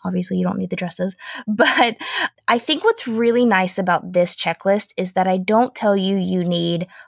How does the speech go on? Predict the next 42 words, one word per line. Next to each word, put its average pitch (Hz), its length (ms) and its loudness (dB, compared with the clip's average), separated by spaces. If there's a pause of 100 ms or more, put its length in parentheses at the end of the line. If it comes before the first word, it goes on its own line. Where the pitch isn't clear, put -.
(120)
a 262 60 6
white 247 400 0
t-shirt - 680 -4
and 175 460 -2 (280)
a 233 80 4
blue 247 300 -2
jean 214 260 0
jacket 185 460 -4
and 190 180 0
this 202 220 -2
or 202 80 0
that. 180 300 0
I 196 120 4
just 277 220 -4
give 240 140 0
you 240 200 2
a - 80 -2
range 175 680 0
of 185 180 -4
numbers 170 580 -2 (420)
for 170 520 4 (300)
how - 220 0
many 220 180 4
neutral 190 380 2
tops, - 320 -10
period. - 500 -8
And 202 160 2
you 214 100 0
get 320 140 -6
to 381 80 -2
decide 233 360 -2
that 190 120 0
yourself 175 480 -4
because 185 400 0 (480)
your 226 460 4
personal 240 400 2
style 214 280 2
is 208 80 0
different 208 320 -2
from 202 120 -4
everyone 180 320 -2
else's, 185 340 -12